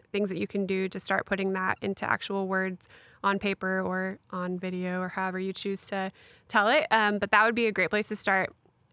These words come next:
There's a, other resources. Obviously, Roy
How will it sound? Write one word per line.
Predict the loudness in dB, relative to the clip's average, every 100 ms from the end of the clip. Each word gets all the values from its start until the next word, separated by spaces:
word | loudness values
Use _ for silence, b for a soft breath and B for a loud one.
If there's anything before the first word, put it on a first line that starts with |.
| _ _ -12 -2
There's | 0 0
a, | -2 -2 0
other | 2 4
resources. | 2 2 2 2 0
Obviously, | 2 2 0 -2 -2 -2 -4 b b b
Roy | 0 2